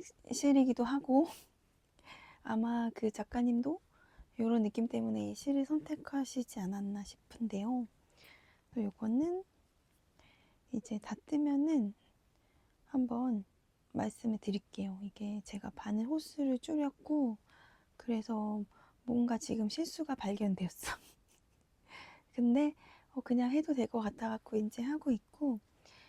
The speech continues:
얘는 이제 바디 뜨고 여기 목 부분만 마무리하면 되니까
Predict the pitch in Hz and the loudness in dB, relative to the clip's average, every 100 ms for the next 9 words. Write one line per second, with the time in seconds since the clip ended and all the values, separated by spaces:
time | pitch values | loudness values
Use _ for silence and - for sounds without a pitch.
0 | _ _ _ 254 240 254 233 233 - 220 | _ _ _ 0 2 2 2 -2 -4 -2
1 | 269 - 262 247 254 262 226 220 202 214 | -2 0 0 2 2 2 2 0 -2 -2
2 | 269 277 262 233 226 226 208 202 233 262 | -2 2 4 2 0 -4 -4 -4 -4 -2
3 | 269 247 220 208 - 262 | -2 -4 -6 -6 -6 -4